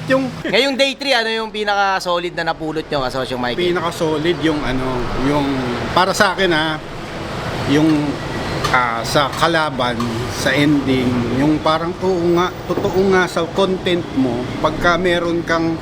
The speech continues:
Speaker 1: kalaban at parang leadership ka na, "Labanan natin to," na ikaw ang mag-uudyok sa kanila. Kapag sinabi mo,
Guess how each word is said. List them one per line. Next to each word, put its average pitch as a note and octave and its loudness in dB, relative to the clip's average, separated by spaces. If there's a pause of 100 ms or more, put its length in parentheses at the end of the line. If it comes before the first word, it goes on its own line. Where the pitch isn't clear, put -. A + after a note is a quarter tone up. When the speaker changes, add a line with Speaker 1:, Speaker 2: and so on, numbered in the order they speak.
Speaker 1:
kalaban D#3 0 (520)
at D#3 2
parang E3+ 2
leadership F3 4
ka D#3+ 2
na, D3 -2 (160)
"Labanan B3 2
natin G#3+ -2
to," D3 -4 (640)
na F3+ 4
ikaw A3 4
ang G#3+ 0
mag-uudyok G#3+ 0
sa - -2
kanila. F3 0 (800)
Kapag G3 2
sinabi G#3+ 0
mo, G#3+ -2